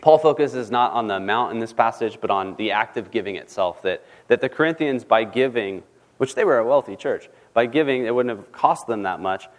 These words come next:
but they would, they would be, they would benefit by giving, by just the act of doing it, um, that they'd, they'd benefit in response to what God in Christ has done. And in this case, um, at this time in history,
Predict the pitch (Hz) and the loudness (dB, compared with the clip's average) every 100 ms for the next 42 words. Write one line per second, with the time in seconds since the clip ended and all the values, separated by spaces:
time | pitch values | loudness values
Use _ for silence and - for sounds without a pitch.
0 | _ - 147 156 147 - 143 143 110 120 | _ -2 2 2 0 0 0 0 -4 -4
1 | 117 110 - _ _ - _ _ 143 143 | -6 -6 -16 _ _ -20 _ _ -2 -2
2 | 107 - 127 147 180 - 107 - 92 92 | -4 -4 0 2 0 -4 -10 -6 -8 -8
3 | 90 87 104 117 151 - 123 - 107 131 | -10 -8 -8 -8 -8 -8 -10 -6 -4 -4
4 | - 110 85 117 120 107 80 65 - _ | -4 -8 -8 -6 -4 -6 -10 -16 -20 _
5 | _ _ _ _ 92 90 82 85 95 92 | _ _ _ _ -10 -8 -10 -8 -6 -6
6 | - 92 82 87 85 80 - - _ 95 | -8 -12 -6 -6 -6 -10 -16 -16 _ -10
7 | 95 - 104 98 - 92 82 87 87 87 | -10 -2 -2 -2 -4 -8 -2 -2 -2 -4
8 | 80 78 80 76 76 82 82 _ _ _ | -8 -10 -14 -16 -14 -16 -20 _ _ _
9 | _ _ _ _ _ _ _ - - - | _ _ _ _ _ _ _ -20 -20 -20
10 | - _ - 131 165 202 - 156 147 - | -20 _ -4 0 4 4 4 2 2 -2
11 | - 117 110 101 - - - 120 147 147 | -4 -2 0 -4 -10 -8 -6 0 -2 0
12 | 135 131 117 131 127 - 131 123 | 0 0 -2 -6 -6 -4 -2 -2